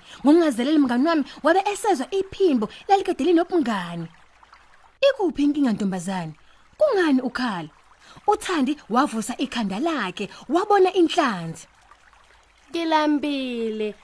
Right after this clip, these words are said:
Speaker 2: angikaze ngidle kulokho kusile."
Speaker 1: "Yima khona la, ntombazane." Kwaphendula inhlanzi, kungekudalanga kwaba khona ubheseni okade ugcwele ukudla okumnandi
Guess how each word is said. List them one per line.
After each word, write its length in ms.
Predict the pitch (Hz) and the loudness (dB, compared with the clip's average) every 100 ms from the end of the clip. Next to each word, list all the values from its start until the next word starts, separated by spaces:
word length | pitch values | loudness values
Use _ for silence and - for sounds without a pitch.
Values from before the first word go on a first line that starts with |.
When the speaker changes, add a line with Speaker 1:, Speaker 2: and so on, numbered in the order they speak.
| _ | _
Speaker 2:
angikaze 680 | 302 311 320 392 415 302 277 | -4 -4 -2 0 0 0 -4
ngidle 380 | 269 269 247 | -4 -6 -6
kulokho 360 | 220 269 269 277 | -6 -8 -8 -10
kusile." 840 | - - 285 262 202 196 180 180 - | -12 -12 -10 -10 -8 -8 -8 -14 -4
Speaker 1:
"Yima 320 | 233 262 262 | 4 6 4
khona 320 | - 247 226 | 2 0 0
la, 200 | 214 190 - - | -2 -6 -8 -6
ntombazane." 720 | 226 214 190 175 196 175 160 - _ _ - - 285 | -2 -2 -4 -6 -8 -8 -12 -20 _ _ -20 -4 4
Kwaphendula 580 | 415 466 311 226 214 | 4 4 2 2 -2
inhlanzi, 640 | 269 233 262 214 180 175 185 - - | -2 -2 -2 -2 -4 -6 -10 -14 -6
kungekudalanga 800 | 285 262 175 214 220 320 247 262 - - | 0 0 0 -4 0 0 0 -4 -8 -4
kwaba 200 | 440 427 | -2 0
khona 320 | - 294 277 | 0 0 0
ubheseni 680 | 269 - 202 - 392 349 339 - | -4 -8 -10 -4 0 0 -2 -4
okade 340 | 415 415 381 311 | -2 0 0 -2
ugcwele 300 | - 370 403 | -2 0 0
ukudla 500 | 415 480 320 220 - - | 0 0 0 -2 -4 -4
okumnandi 1040 | 466 480 427 403 403 370 269 220 196 185 | -2 -2 -4 -6 -2 0 0 -2 -4 -6